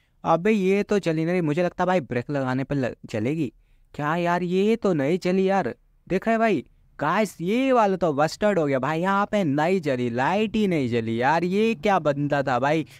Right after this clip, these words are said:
मजाक कर रहा था मेरे को लग रहा भाई। कोई नहीं यार, फिर से कुछ नया ट्राई करने वाले हैं गाइस। अब जो है हम चलते हैं थोड़ा आगे। आगे जाने के बाद गाइस एकदम नया होने वाला है। हमें जो है भाई क्या करना है, हमें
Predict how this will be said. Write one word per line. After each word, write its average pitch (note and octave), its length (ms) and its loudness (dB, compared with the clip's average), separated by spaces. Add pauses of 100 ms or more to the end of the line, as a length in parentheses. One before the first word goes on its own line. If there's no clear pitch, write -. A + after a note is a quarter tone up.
(140)
मजाक C#3+ 400 0
कर E3 180 0
रहा C#3 140 0
था D3+ 180 0
मेरे C#3+ 180 0
को C#3+ 80 -4
लग C3 140 0
रहा C3 160 0
भाई। C3+ 260 -2
कोई G#3+ 300 2
नहीं G#3+ 140 0
यार, D3 220 0
फिर C#3 160 -6
से D3+ 120 -6
कुछ - 180 -6 (340)
नया D3 240 -2
ट्राई D3+ 300 0
करने D#3 300 0
वाले D3+ 180 0
हैं D#3+ 200 -4
गाइस। C3 240 -2 (180)
अब F#3+ 320 0
जो G#3+ 120 4
है G#3+ 240 2
हम G#3 260 0
चलते C3 360 -2
हैं D#3 100 0
थोड़ा C#3 200 -2 (120)
आगे। A#2 360 -2 (340)
आगे E3+ 260 -2
जाने F3 300 -2
के F#3+ 180 0
बाद C3+ 300 0
गाइस C3 300 -2
एकदम G3 540 2 (100)
नया C#3 280 0
होने E3 280 -2
वाला D#3+ 180 2
है। E3+ 80 -2
हमें F#3 280 -2
जो G#3 120 0
है G#3 100 0
भाई F#3+ 180 -2
क्या C3 300 -2
करना A2+ 260 -4
है, A2+ 100 -4 (300)
हमें F3 220 0